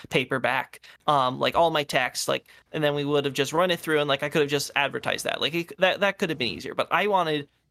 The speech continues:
I wanted someone who was going, I had a very specific idea on what I wanted for the book. I had a very specific idea of what the quality should be for the book, and I was looking for a publisher who could meet that criteria. And like I said, Vati helped introduce me to Jason.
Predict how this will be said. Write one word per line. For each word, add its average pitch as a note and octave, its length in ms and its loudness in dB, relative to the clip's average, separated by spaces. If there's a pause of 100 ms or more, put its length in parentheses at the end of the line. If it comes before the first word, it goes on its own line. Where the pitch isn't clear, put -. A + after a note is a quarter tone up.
I E3 80 4
wanted F3+ 160 2
someone F3 220 0
who F3 80 -2
was D3+ 120 -4
going, D#3+ 220 -2
I D#3+ 60 0
had E3+ 100 2
a D#3 40 -4
very G3+ 180 0
specific A3 380 -4
idea D#3 320 0
on C#3+ 60 0
what C#3+ 140 2
I B2+ 40 0
wanted G3+ 320 2
for A3+ 80 -2
the G3+ 120 -4
book. F#3 320 -4 (160)
I - 60 2
had D3+ 100 2
a - 20 -6
very D#3+ 240 0
specific D#3+ 420 -6
idea C#3+ 200 -2
of C#3 40 0
what C#3 120 -2
the - 40 -20
quality C#3+ 380 0
should A#3+ 240 -4
be F#3+ 100 -6
for E3+ 140 -8
the D3+ 80 -2
book, D3 300 0 (140)
and - 140 -2
I D#3 60 2
was E3+ 100 -2
looking F#3 200 -4
for F#3+ 80 0
a E3 40 0
publisher D#3+ 400 -2
who D3+ 80 -6
could D3 140 -2
meet C#3 220 -2
that B2 160 0
criteria. A2 420 -4
And C3 100 -2
like - 140 0
I A#2 60 -4
said, C3 200 0
Vati C3+ 300 0
helped C3 300 -2 (160)
introduce C3 400 -4
me A#2+ 100 -4
to A2+ 80 -8
Jason. A3 540 0